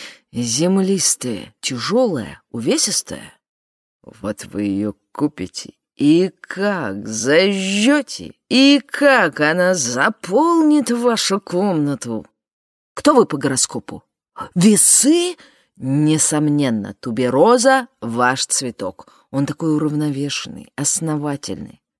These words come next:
Правда замечательная свеча? Ах, как она хороша! Я сейчас вам её точно заверну". Я показываю Ферхану знаками, чтобы он отстал от человека. Ферхан:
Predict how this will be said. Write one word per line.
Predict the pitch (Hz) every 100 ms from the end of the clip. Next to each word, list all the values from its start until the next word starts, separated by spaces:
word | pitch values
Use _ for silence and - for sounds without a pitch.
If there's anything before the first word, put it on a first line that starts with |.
| _
Правда | - 269 220
замечательная | 156 135 127 - 95 117 110
свеча? | - 123 - - - _ _ _ _ -
Ах, | - - -
как | - 262 -
она | 208 190
хороша! | - 175 156 - - - - _ _ _ - -
Я | 123
сейчас | 135 143 - 190 -
вам | 165
её | 180 165 147 _ -
точно | 160 - - 110
заверну". | 107 110 110 101 92 - _ _ _ _ _ _ _ _ _ _ -
Я | 160 233
показываю | 233 - 185 170 165 151
Ферхану | - 143 - 135 120
знаками, | 120 123 196 - 127
чтобы | 110 - 117
он | 143 143 -
отстал | 123 - - - 113 117
от | 131 -
человека. | - 170 180 113 - - _ _ _ _ _ _ _ _ _ _
Ферхан: | - 240 - 127 131